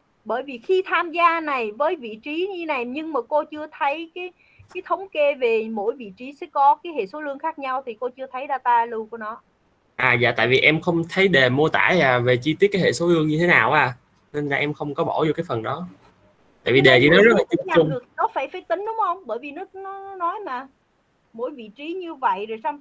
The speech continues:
Speaker 1: tiền lương thì có nghĩa là nó phải có cái thông tin về cái danh mục, về cái giống như là cái đơn giá công việc vậy đó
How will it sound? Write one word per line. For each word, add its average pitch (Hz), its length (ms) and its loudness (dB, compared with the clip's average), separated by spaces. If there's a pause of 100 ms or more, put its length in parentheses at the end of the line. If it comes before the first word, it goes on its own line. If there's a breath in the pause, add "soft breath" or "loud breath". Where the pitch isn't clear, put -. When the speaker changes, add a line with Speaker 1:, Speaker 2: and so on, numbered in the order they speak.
Speaker 1:
tiền 233 160 -18
lương 294 240 -10
thì 269 80 -18
có - 120 -12
nghĩa 247 220 -8
là 247 100 -14
nó 262 260 -6
phải 359 160 -16
có 294 280 6
cái 392 120 -8
thông 311 260 -6
tin 311 280 -12
về 233 360 -4 (540)
cái 311 140 -18
danh 302 200 0
mục, 226 300 -4
về 220 480 -10
cái 294 280 -14
giống 285 220 -16
như 285 160 -14
là 233 80 -12
cái 320 140 -16
đơn 285 260 -2
giá 269 140 2 (480)
công 294 160 -4
việc 214 240 0
vậy 233 100 -8
đó 311 160 -4